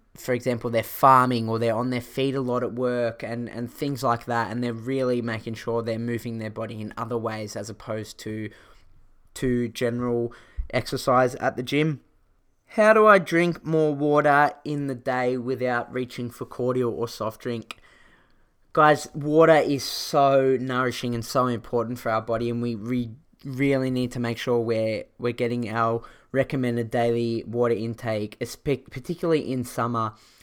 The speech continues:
So rule of thumb, I think, is about two liters to two and a half liters. That's without doing any exercise throughout the day. So ensuring you're at least getting that. And a lot of people do struggle to get that. Um, a way that you can incorporate more water and try and drink more water is to drink more teas. So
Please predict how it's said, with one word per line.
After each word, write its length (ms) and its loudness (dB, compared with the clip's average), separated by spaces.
So 500 4
rule 180 2
of 80 -4
thumb, 400 0
I 140 -2
think, 300 -6
is 80 -6
about 360 0
two 280 -2
liters 520 2
to 120 -14
two 120 -2
and 80 0
a 40 2
half 320 2
liters. 400 0
That's 240 2
without 320 6
doing 320 0
any 260 -2
exercise 800 -2
throughout 320 0
the 60 -2
day. 200 -2
So 160 -4
ensuring 500 -4
you're 120 -6
at 80 -8
least 320 -4
getting 300 -4
that. 200 -6
And 80 -8
a 40 -6
lot 260 0
of 80 -4
people 220 -6
do 180 -4
struggle 340 -4
to 100 -8
get 200 -6
that. 200 -6
Um, 280 6
a 120 2
way 260 8
that 160 2
you 120 0
can 200 -2
incorporate 800 0
more 280 0
water 300 0
and 220 -2
try 200 -4
and 80 -6
drink 180 -8
more 140 -6
water 240 0
is 280 -6
to 300 -2
drink 500 -10
more 240 -6
teas. 460 -6
So 380 0